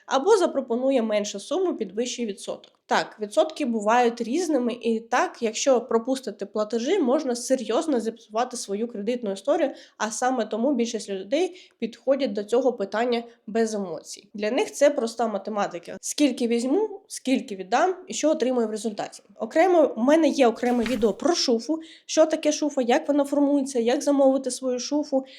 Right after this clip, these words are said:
Рекомендую подивитися, щоб в цьому розібратися. До речі, щас ця шуфа дуже важлива повсюди.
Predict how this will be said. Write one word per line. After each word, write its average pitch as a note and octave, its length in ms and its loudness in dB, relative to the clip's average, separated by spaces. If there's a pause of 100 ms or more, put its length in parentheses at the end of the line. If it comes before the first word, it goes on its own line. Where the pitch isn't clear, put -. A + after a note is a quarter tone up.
(100)
Рекомендую B3+ 640 4
подивитися, A#3+ 640 0
щоб B3+ 200 0
в - 100 -14
цьому A#3+ 500 -2
розібратися. G#3+ 720 -2
До A#3+ 100 8
речі, C#4 240 6
щас C4+ 300 -6 (120)
ця B3+ 240 4
шуфа D4 340 0
дуже B3+ 260 2
важлива A3+ 420 2 (380)
повсюди. G#3 500 -2